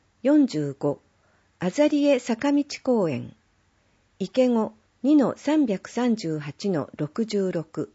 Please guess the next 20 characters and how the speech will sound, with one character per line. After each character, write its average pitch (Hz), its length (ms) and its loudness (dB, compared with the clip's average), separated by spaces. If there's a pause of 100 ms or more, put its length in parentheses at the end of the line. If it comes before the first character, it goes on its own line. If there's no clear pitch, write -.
(580)
津 - 120 -8
波。 185 400 -2 (1300)
四 302 240 4
十 151 260 -2
六、 143 440 -4 (600)
回 220 280 2
り 311 120 0
倉 160 300 0
児 156 160 -10
童 233 240 2
公 214 300 -2
園。 123 260 -8 (720)
池 220 300 -2
子 202 220 -2 (320)
二 294 140 4
の 220 180 4
三 269 260 0
百 160 280 -4
五 131 160 -6
十。 135 360 -6